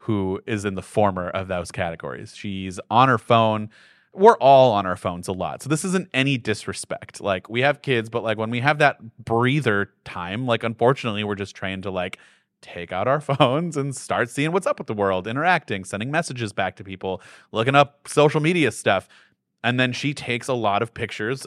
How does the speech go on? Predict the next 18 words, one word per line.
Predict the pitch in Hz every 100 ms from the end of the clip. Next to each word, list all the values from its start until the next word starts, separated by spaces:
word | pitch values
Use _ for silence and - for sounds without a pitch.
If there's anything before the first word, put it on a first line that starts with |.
| -
of | 104 101
our | 123
children. | 120 160 185 120 92
She | - 117
wants | 113 104 110 -
those | 117 120 113
memories. | 120 151 98 87 85
Like, | 101 95 - _ _
she | - 156 185 165
is | 156 165 135
what | 131
I | 113 139
feel | - 123 110
like | 107 113
is | 110 110
the | 120
average | 95 101 120 -
person | - 190 - 90 67